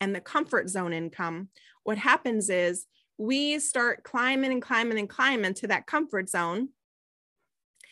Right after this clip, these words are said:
And we almost get there.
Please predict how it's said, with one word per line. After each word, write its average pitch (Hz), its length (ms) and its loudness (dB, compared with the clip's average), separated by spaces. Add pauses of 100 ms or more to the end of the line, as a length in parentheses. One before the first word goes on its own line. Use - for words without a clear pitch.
(340)
And 214 460 4 (120)
we 220 340 -6
almost 311 720 4
get 220 260 2
there. - 380 -4